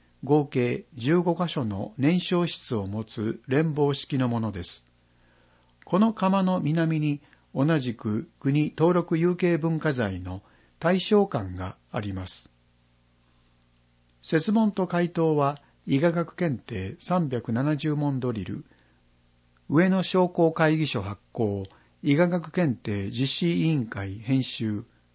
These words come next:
から抜粋。河川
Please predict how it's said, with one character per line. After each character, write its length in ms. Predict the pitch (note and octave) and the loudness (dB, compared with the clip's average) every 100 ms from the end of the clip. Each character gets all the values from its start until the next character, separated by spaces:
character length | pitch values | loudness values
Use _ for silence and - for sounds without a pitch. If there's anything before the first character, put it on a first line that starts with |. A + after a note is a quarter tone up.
| - | -2
か 140 | F3+ | 0
ら 100 | A#2 | 0
抜 160 | G2+ G2 | -4 -8
粋。 420 | - - G2+ G2+ _ _ _ _ _ _ - - _ _ _ _ _ _ _ _ _ _ _ - | -10 -10 -10 -10 _ _ _ _ _ _ -20 -20 _ _ _ _ _ _ _ _ _ _ _ -8
河 220 | - D3+ | -2 -2
川 220 | G#2+ G#2 | -2 -6